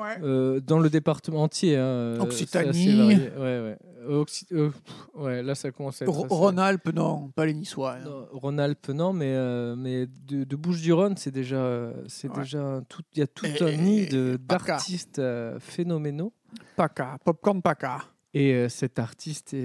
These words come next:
Speaker 2: euh, enfin, est magistral. Moi, il, il, il, il m'émeut.
Speaker 1: Ah ben oui, il
Speaker 2: Il
Speaker 1: éblouit
Speaker 2: m'émeut.
Speaker 1: la, les, les, les oreilles.
Speaker 2: J'en ai
Speaker 1: Tu
Speaker 2: perdu
Speaker 1: vois,
Speaker 2: une dent, mais
Speaker 1: écouter
Speaker 2: je
Speaker 1: du
Speaker 2: suis
Speaker 1: Jules
Speaker 2: heureux.
Speaker 1: avec, euh, euh, un bon popcorn,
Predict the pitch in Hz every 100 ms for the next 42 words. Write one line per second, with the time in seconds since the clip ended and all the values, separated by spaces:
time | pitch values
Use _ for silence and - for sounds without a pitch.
0 | 123 120 120 127 127 - 117 113 117 120
1 | 143 - 180 156 160 131 120 113 110 107
2 | - 123 120 113 131 120 120 139 180 220
3 | 151 _ _ _ _ _ _ _ _ -
4 | 170 165 208 214 156 156 151 156 196 165
5 | 147 147 156 - 247 262 160 - - -
6 | 185 220 165 151 160 214 254 104 101 -
7 | _ _ _ 139 - 123 - 202 226 214
8 | 143 190 196 147 226 196 202 175 220 233
9 | 196 170 170 170 - 175 165 165 180 160
10 | 160 160 156 156 151 170 175 165 180 226
11 | 202 160 - 185 226 247 254